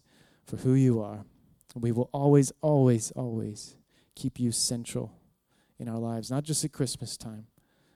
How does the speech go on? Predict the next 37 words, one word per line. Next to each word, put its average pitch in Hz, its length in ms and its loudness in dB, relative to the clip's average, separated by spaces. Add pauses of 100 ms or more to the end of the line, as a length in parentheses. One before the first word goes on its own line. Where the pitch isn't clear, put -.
but 127 80 -6
every 135 280 2
time 143 240 0
we 135 100 2
gather 123 320 0
here 120 180 -2
in 120 100 -4
this 117 180 -8
church. 120 340 -10
It's - 160 -10 (100)
under 143 320 0
the 143 160 -2
name 117 400 -6 (520)
of 110 160 -6
Jesus, 110 540 -10
the 120 120 -8
name 117 240 -4
that 120 160 -6
saves 127 420 -2
all, 113 360 -6 (1000)
the 120 80 -8
name 117 280 -6
that 113 360 -8 (1300)
lasts - 520 -6
forever, 107 500 -10 (260)
the 117 120 -8
name 123 320 -2
that 117 140 -2
is 117 180 0
a 110 80 -2
firm 123 640 -2 (520)
foundation. 110 840 -8 (180)
And 117 140 -8
if 117 180 -6
we 123 80 0
put 165 260 -2
our 165 280 2